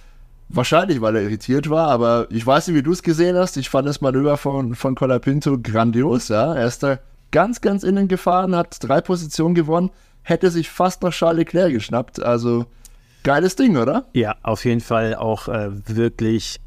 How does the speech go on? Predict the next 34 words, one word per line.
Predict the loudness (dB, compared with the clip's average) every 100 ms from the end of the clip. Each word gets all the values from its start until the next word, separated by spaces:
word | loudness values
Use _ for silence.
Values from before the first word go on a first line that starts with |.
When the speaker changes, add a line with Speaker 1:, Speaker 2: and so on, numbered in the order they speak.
| -18
Speaker 2:
beeindruckend, | -12 -2 -2 0 -2 -2 -4 -4 -2 -2 -2
wie | -2 0 0 0 -2
befreit | -2 -6 -4 -4 -2
er | 0
da | -2 -2 -4 -6
fährt | -8 -4 -2 0 -2
und, | -2 -2 -2
äh, | -2 -2 -2 -2
wie | -2 0 0 0 -2
stark | -6 -4 -2 -2
auch. | -6 -6 -6
Also | -4 -4 -2 -2
auch | -2 -4 -8
da, | -6 -2 0 0 -2 -4 -4
äh, |
hat, | -8 -10 -6
äh, | -4 -4 -8 -10 -20 -20 -20 -16
quasi | -4 -2 -2 0 0 2 0 -4 -6 -4
weitgehend | -4 -2 -2
fehlerfreies | 0 -2 0 -4 -4
Rennen | -2 0 0
wieder | 0
gefahren | -4 -4 -6 -2 -2
und, | -2 -4
äh, | -4 -2 2 2
Speaker 1:
Ja. | 2 2 2
Speaker 2:
ist | 2 2
da | 0 -2 -6 -20 -20 _
vom | -4 -4
Fleck | -2 -4 -2
weg | -4 -2
wirklich | -4 -2 -4 -2
auf, | -4 -4 -8 -20 -20 -6
also | -4